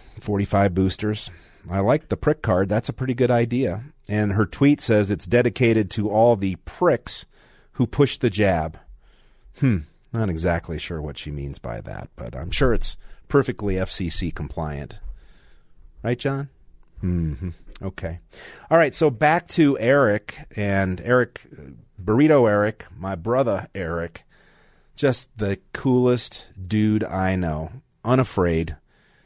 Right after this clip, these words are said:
to get into the face of fellow black people who are being so blinded and so stupefied,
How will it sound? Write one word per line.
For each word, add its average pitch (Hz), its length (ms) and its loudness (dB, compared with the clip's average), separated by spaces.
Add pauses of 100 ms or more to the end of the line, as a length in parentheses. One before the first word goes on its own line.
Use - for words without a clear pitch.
(140)
to 98 200 0
get 101 340 -2
into 107 400 -4
the 87 140 -4
face 95 480 -2
of 78 340 -8
fellow 113 480 0
black 95 380 -2
people 80 380 -8
who 80 180 -6
are 78 160 -6
being 87 360 -6
so 98 280 -4
blinded 90 520 -2
and 82 280 -8
so 87 260 -6
stupefied, 76 880 -4